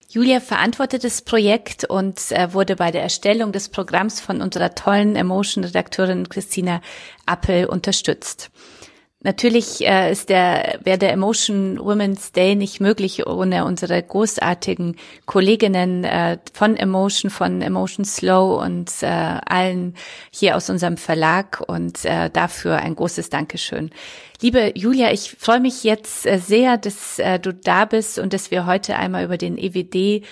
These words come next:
sprechen können, denn nach dem E W D ist ja vor dem E W D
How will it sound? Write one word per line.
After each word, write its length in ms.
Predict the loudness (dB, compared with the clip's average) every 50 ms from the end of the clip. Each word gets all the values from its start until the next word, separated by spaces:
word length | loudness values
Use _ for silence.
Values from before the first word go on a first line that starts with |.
| -20 -20 -20 -20 -14 _
sprechen 480 | -8 -8 -2 0 0 0 2 2 0 0
können, 380 | 2 2 2 2 2 0 0
denn 280 | -2 -2 -2 -2 -2 -4 -2 0
nach 180 | 0 0 0 0
dem 200 | -2 -4 -4 -2
E 100 | -4 -4
W 80 | -4
D 220 | -2 0 2 2 2
ist 160 | 0 0 -4
ja 80 | -6 -6
vor 240 | 0 2 2 2
dem 160 | 4 2 -2 -2
E 120 | -4 -4
W 80 | -6 -4
D 300 | -2 -2 0 0 0